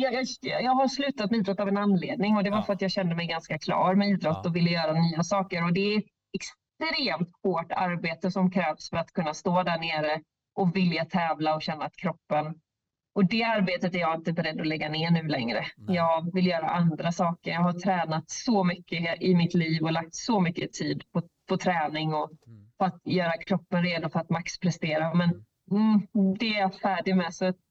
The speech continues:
Speaker 1: hade jag bara kunnat göra så här, knäppa med fingrarna och kliva ner och vara i min toppform, men så
Speaker 2: Ja.
Speaker 1: funkar inte livet. Det är klart att det skulle vara kul att tävla, men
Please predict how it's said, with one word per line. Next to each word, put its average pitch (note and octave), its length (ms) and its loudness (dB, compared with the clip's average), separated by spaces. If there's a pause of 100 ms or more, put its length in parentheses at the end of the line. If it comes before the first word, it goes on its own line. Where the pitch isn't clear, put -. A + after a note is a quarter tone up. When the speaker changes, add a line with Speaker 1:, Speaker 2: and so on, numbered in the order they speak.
(500)
Speaker 1:
hade B3+ 260 0
jag B3+ 80 0
bara C4 180 4
kunnat B3+ 380 0
göra B3 180 0
så B3 100 -2
här, F#3+ 440 2
knäppa G#3+ 360 -2
med G#3 140 0
fingrarna A3 520 2
och B3+ 80 -2
kliva C#4 300 -2
ner F#3+ 240 0
och E3+ 140 -2
vara E3+ 120 -4
i E3+ 40 -4
min F3+ 140 0
toppform, A3 560 -2
men F#3+ 80 2
så A#3 100 -2
Speaker 2:
Ja. - 40 -4
Speaker 1:
funkar A3+ 320 0
inte A#3+ 220 -2
livet. E3+ 360 -4
Det G3+ 180 -2
är D4 200 0
klart - 260 -4
att - 100 -10
det F#3 60 -14
skulle - 220 -10
vara D#3 180 -6
kul E3+ 240 -2
att D3+ 80 -8
tävla, F3 380 0
men F#3 320 2